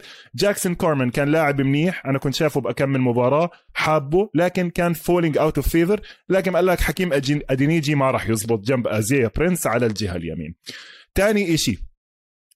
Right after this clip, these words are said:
زاك تايلر abandoned البريد اند باتر، اللعبة الأساسية تبعته اللي هي الامتي فورميشن. فيش امتي، فيش جو برو يروح يوقف لحاله ويستنى يجوا عليه.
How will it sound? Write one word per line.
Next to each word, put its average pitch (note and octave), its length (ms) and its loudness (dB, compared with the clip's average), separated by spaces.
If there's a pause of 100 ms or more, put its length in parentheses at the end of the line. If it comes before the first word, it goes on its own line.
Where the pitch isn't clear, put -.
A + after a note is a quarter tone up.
(260)
زاك C#3 600 2
تايلر E3 420 2 (160)
abandoned D3+ 920 2 (580)
البريد D3 520 2
اند D3 220 2
باتر، D#3 540 0
اللعبة C3+ 380 2
الأساسية C#3+ 560 0
تبعته D3 560 0
اللي A#2 180 4
هي E3+ 240 2
الامتي D#3 400 -2
فورميشن. B2 640 0 (460)
فيش - 400 -2
امتي، A#2 420 -2
فيش - 360 -2
جو C3 480 2
برو D3+ 300 2
يروح A#2+ 340 2
يوقف D#3 640 0
لحاله D3 840 2 (340)
ويستنى E3 680 2
يجوا D#3+ 460 2
عليه. B2 340 0